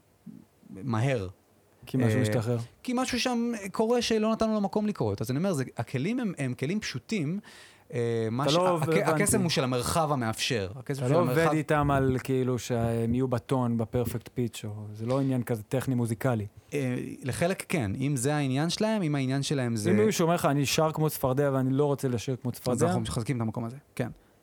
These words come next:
Speaker 1: אז חלק מהכלים הם מוזיקליים והם יותר טכניים, והם יותר, תשמע, ה-, הבעיות העיקריות ב-, לאנשים במ-, במוזיקה, וזה בעיות שהן נורא כואבות. זה בעיה בחוש קצב,
Speaker 2: כי אומרים, "אין לי קצב".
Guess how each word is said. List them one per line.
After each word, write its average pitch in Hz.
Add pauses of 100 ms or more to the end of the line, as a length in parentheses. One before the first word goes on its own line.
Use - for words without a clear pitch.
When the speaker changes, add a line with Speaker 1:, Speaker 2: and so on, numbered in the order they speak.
Speaker 1:
אז 127
חלק 180
מהכלים 139
הם 107
מוזיקליים 143
והם 110 (120)
יותר 123
טכניים, 214
והם 127
יותר, 127 (920)
תשמע, -
ה-, 120
הבעיות 135
העיקריות 143
ב-, 123 (280)
לאנשים 117
במ-, 113
במוזיקה, 131 (340)
וזה 107
בעיות 110
שהן 147
נורא 110
כואבות. 101 (320)
זה 117 (140)
בעיה 120
בחוש 131
קצב, 139 (440)
Speaker 2:
כי 143
אומרים, 135
"אין 131
לי 120
קצב". 120